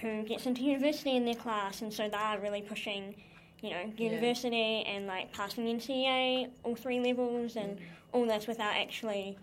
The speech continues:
Speaker 1: some of them connecting with the students and being like, "You know what, it's okay that you don't fit this, you know,
Speaker 2: Mm.
Speaker 1: standardised education system,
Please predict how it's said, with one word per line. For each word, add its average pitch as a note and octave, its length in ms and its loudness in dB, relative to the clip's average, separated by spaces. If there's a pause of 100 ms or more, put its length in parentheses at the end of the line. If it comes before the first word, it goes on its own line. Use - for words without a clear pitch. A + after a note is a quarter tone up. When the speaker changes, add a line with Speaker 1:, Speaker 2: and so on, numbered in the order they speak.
(420)
Speaker 1:
some A3 300 -4
of G#3 120 -2
them G3+ 120 -2
connecting A#3+ 520 0
with G#3+ 140 -4
the A3 60 -8
students G#3 400 -6
and A3 80 -4
being G3+ 140 -2
like, G3 300 -4
"You D#4+ 80 -2
know D#4 100 4
what, D#4 180 4
it's D4+ 120 -2
okay A3+ 420 0
that - 140 -6
you G3+ 120 -4
don't F#3+ 320 -6 (480)
fit - 360 -4
this, G3+ 340 -6
you G#3 120 -8
know, G3 260 -6
Speaker 2:
Mm. G#3 80 -2
Speaker 1:
standardised G#3+ 680 0
education G3+ 760 -6
system, G#3+ 600 -8